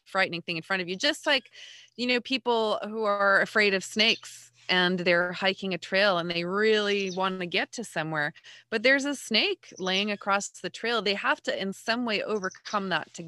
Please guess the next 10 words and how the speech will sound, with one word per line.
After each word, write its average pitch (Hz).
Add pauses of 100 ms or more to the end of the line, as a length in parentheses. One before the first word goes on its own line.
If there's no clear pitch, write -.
(120)
get -
to -
the 165
other 151
side. 156
And 156 (420)
there's 185
so 269
many 254
examples 165